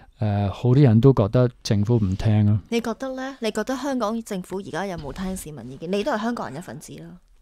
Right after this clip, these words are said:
Speaker 1: 誒，政府嘅問題係佢有絕權，
Speaker 2: 嗯。
Speaker 1: absolute power。
Speaker 2: 嗯。
Speaker 1: 咁，誒，變咗佢可以唔睬你嘅，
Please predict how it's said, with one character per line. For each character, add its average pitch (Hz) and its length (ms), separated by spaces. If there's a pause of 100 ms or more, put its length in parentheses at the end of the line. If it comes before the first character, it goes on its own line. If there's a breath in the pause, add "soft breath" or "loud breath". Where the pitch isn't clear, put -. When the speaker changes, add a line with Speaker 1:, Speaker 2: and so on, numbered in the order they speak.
Speaker 1:
誒， 190 160 (240)
政 175 220
府 170 180
嘅 214 80
問 113 260
題 113 340
係 117 680 (140)
佢 135 160
有 131 140
絕 123 200 (100)
權， 92 280 (280)
Speaker 2:
嗯。 202 280 (100)
Speaker 1:
absolute 123 420
power。 101 400 (120)
Speaker 2:
嗯。 202 380 (200)
Speaker 1:
咁， 139 320
誒， 107 240
變 107 280
咗 104 460
佢 123 200
可 120 120
以 123 80
唔 92 140
睬 98 240
你 104 80
嘅， 90 240